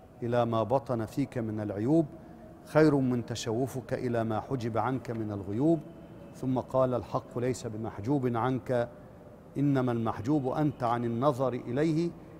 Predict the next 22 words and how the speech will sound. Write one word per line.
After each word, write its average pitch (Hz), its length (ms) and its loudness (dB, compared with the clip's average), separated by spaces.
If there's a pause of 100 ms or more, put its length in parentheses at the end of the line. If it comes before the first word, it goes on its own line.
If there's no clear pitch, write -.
(160)
إذ 135 160 0
لو 135 180 4
حجبه 120 580 0
شيء 127 420 -4
لستره 117 680 2
ما 120 340 0
حجبه، 120 440 0 (680)
ولو 117 260 4
كان 127 340 2
له 120 280 0
ساتر 123 420 -2
لكان 123 560 -2
لوجوده 117 720 -2
حاصر، 139 480 4 (480)
وكل 127 360 0
حاصر 127 480 2
لشيء 120 840 -2 (400)
فهو 117 300 0
له 117 380 0
قاهر، 151 400 4 (420)
وهو 123 300 2
القاهر 123 720 2